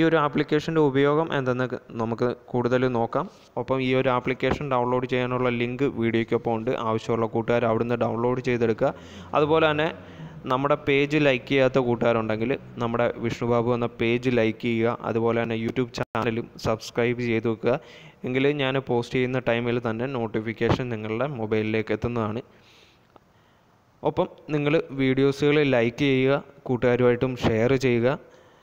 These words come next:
നമ്മളെ കൂടുതൽ പോസ്റ്റുകൾ നിങ്ങളിലേക്ക് എത്തിക്കാനായിട്ട് support ചെയ്യുക. നമുക്ക് ഇന്നത്തെ application എന്താണെന്ന് പരിചയപ്പെടാം. ഇപ്പം ഇതാണ് ആപ്ലിക്കേഷൻ്റെ ഐക്കൺ. നിങ്ങൾ ആപ്ലിക്കേഷൻ ഡൗൺലോഡ് ചെയ്ത് കഴിഞ്ഞാൽ നിങ്ങൾക്ക് ഇങ്ങനെ ഒരു ഐക്കണുള്ള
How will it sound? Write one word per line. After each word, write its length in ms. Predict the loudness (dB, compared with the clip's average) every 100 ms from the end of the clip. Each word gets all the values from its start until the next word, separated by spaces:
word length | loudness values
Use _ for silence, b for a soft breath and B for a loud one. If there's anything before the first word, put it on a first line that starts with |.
| B B -6
നമ്മളെ 240 | 0 0 0 -6 -18 -6
കൂടുതൽ 300 | -2 0 2 0 0
പോസ്റ്റുകൾ 400 | -2 2 2 2 0
നിങ്ങളിലേക്ക് 420 | -2 0 0 0 -2
എത്തിക്കാനായിട്ട് 640 | -2 -2 -2 0 0 -2 -2
support 340 | -2 0 -2 0
ചെയ്യുക. 200 | 0 0 -2 -8 B -8
നമുക്ക് 200 | -4 -2 0
ഇന്നത്തെ 220 | 0 2 0
application 480 | 0 -2 -2 -2 -2 -2
എന്താണെന്ന് 380 | 0 -2 -2 -8 -8 -4
പരിചയപ്പെടാം. 500 | -2 0 0 -2 -8 B B B B _ _ _ _ _ -16 -8
ഇപ്പം 180 | -6 -6 -6 -6
ഇതാണ് 300 | -2 0 -2 -6 -8
ആപ്ലിക്കേഷൻ്റെ 760 | -8 -6 -4 -4 -4 -10 -6 -4 -4 -2 -2
ഐക്കൺ. 280 | -2 -4 -6 -12
നിങ്ങൾ 160 | -8 -4 -2
ആപ്ലിക്കേഷൻ 440 | -2 -2 -4 -4 -4
ഡൗൺലോഡ് 360 | -2 0 -2 0 -2
ചെയ്ത് 160 | 0 0
കഴിഞ്ഞാൽ 300 | 0 -2 -2 -4
നിങ്ങൾക്ക് 220 | -6 -8 -6
ഇങ്ങനെ 200 | -4 -2
ഒരു 80 | -2 -2
ഐക്കണുള്ള 380 | -2 -2 0